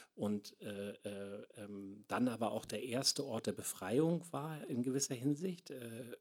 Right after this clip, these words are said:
ähm, weil eben der nicht sehr lange von den Deutschen sozusagen gehalten wurde. Ähm, und es ist sehr interessant, wie da mit dieser Geschichte umgegangen wird und auch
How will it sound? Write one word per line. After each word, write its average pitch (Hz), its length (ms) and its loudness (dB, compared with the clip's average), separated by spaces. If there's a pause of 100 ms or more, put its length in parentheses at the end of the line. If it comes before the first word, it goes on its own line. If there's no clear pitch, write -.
ähm, 107 520 -4 (160)
weil 101 400 -6
eben 98 380 -10 (500)
der 101 260 -8 (180)
nicht 107 260 -6
sehr 101 160 0
lange 101 240 2
von 98 200 -4
den 95 140 0
Deutschen 95 400 -2
sozusagen 95 420 -6
gehalten 110 520 0
wurde. 131 240 -4 (640)
Ähm, 107 420 2 (320)
und 120 140 8
es 117 100 8
ist 127 140 10
sehr 147 380 10
interessant, 127 1000 2
wie 104 360 -4
da 123 500 0
mit 147 240 0
dieser 117 200 2
Geschichte - 440 0
umgegangen 92 680 -2
wird 90 380 -8
und 101 240 -8
auch - 200 -12